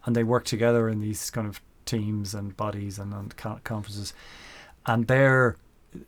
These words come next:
th-, their belief very much is, "Oh yeah, security supply,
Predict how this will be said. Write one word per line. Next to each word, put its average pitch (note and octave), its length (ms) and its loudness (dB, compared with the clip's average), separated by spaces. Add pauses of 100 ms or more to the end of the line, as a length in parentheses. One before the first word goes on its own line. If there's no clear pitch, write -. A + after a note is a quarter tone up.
th-, D3+ 180 0
their C#3+ 280 8
belief C3 400 0
very B2 140 2
much G#2+ 140 0
is, G#2+ 120 -2
"Oh C3+ 120 -2
yeah, A2+ 280 4
security E3 440 6
supply, A#2+ 680 4